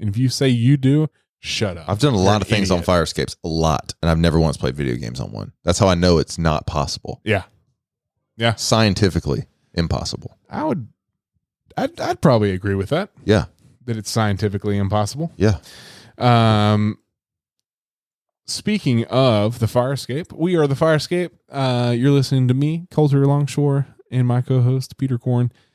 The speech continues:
Speaker 1: And we are proudly brought to you by the colloquial dot com. That's T H E C O L L O Q U I A L dot com. Go there. If you haven't signed up, signed up for the newsletter, you, you're missing out.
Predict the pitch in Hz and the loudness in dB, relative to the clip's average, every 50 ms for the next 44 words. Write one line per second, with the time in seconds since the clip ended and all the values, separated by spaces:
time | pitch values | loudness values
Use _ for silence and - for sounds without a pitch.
0 | _ _ _ _ _ _ - 117 120 117 113 113 113 113 113 113 110 110 104 107 | _ _ _ _ _ _ -2 0 2 4 4 4 4 4 4 2 2 2 2 2
1 | 123 135 131 123 104 98 101 104 104 101 101 101 101 - - - 139 156 160 170 | 2 4 4 4 4 2 2 2 2 2 0 -2 -4 -6 -8 -6 -2 0 2 4
2 | 147 113 95 101 95 92 92 104 107 104 98 - - 104 101 95 98 95 95 104 | 2 2 0 -2 -6 -4 -2 0 0 0 0 0 -2 -2 -2 0 0 -2 0 0
3 | 98 98 95 92 90 90 90 92 87 - 85 101 107 - - 127 131 127 - - | 0 0 0 -2 -2 -2 -4 -4 -6 -6 -4 -4 -4 -2 0 2 2 2 2 2
4 | 113 104 101 95 101 98 90 - - 147 165 180 180 151 113 92 - - - 165 | 0 0 2 0 0 -2 -2 -2 0 0 0 2 2 0 0 -2 -4 -4 0 2
5 | 147 113 104 98 - 160 170 180 175 156 - - 175 147 110 101 98 - - 104 | 2 4 4 2 0 -2 -2 -2 -2 -4 -4 -2 0 0 2 2 0 0 0 -2
6 | 120 110 98 104 104 98 - 101 127 143 147 151 143 - - 180 151 110 95 90 | -2 -2 -2 -2 -2 -2 -2 0 0 2 0 0 -2 -4 -4 -4 -2 0 -2 -2
7 | 80 - - 104 98 76 92 92 87 - - 131 147 156 160 165 160 123 104 90 | -2 -4 -4 -6 -4 -4 -6 -6 -6 -4 -4 -2 -2 -2 -2 -4 -4 -4 -4 -4
8 | - - - - - 147 156 156 156 156 156 156 143 _ _ _ _ _ _ _ | -4 -4 -8 -8 -6 -6 -4 -2 -2 -2 -2 -4 -4 _ _ _ _ _ _ _
9 | _ _ _ _ _ _ _ - 160 165 165 151 156 156 151 151 151 139 - - | _ _ _ _ _ _ _ 2 4 4 6 6 6 6 6 4 4 2 0 -4
10 | 147 123 151 156 147 147 139 - 160 156 156 156 147 147 143 - - _ _ _ | 0 2 4 4 4 2 0 0 0 0 0 0 -4 -8 -12 -14 -16 _ _ _
11 | _ _ - - - 151 160 160 151 147 135 - - 131 127 143 156 175 175 160 | _ _ -8 -2 0 0 2 2 2 0 0 0 0 0 2 2 4 2 2 2
12 | 180 175 175 175 175 175 170 - _ _ _ _ _ _ _ _ _ _ _ _ | 2 0 0 0 0 -2 -4 -6 _ _ _ _ _ _ _ _ _ _ _ _
13 | _ _ _ _ - 107 110 - _ _ _ _ - 113 113 110 127 135 135 - | _ _ _ _ -10 -10 -10 -10 _ _ _ _ -10 -6 -4 -4 -2 -4 -4 -4
14 | 170 175 180 165 131 - | -4 -2 -2 -4 -4 -6